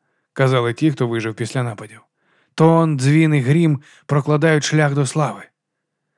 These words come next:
Суспільство почало протестувати, але все це згубилося в потоці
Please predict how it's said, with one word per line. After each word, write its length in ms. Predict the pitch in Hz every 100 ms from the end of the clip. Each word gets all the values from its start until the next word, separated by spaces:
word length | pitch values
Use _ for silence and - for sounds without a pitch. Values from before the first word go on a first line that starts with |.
| _ _ _ _
Суспільство 640 | 151 135 202 190 147 135
почало 340 | 135 131 156
протестувати, 720 | 147 139 143 - 170 147 107 -
але 160 | 120 131
все 240 | 123 180
це 140 | - 139
згубилося 680 | 113 139 147 175 131 -
в 20 | 117
потоці 500 | 127 156 143 135